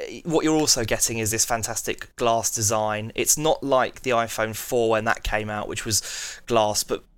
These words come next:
as a result, very heavy. This is much thinner glass now. You know, the technologies around those have moved on massively,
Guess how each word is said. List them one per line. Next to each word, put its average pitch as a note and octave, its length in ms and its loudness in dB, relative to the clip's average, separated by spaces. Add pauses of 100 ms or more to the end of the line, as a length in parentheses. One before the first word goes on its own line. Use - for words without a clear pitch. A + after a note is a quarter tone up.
(140)
as A2+ 120 4
a G#2+ 60 -2
result, G#2+ 260 2
very G#2 200 2
heavy. G2+ 420 -2
This G#2+ 160 0
is G#2 140 -4
much - 240 0
thinner A2 240 -2
glass G#2 400 -2
now. G2+ 160 -2
You G2+ 80 -2
know, G2 180 -6 (140)
the A2+ 80 -4
technologies G#2+ 680 -2
around G#2 240 -2
those G2+ 160 -2
have G2 100 -2
moved G#2 220 -2
on G#2 120 0
massively, G#2 600 0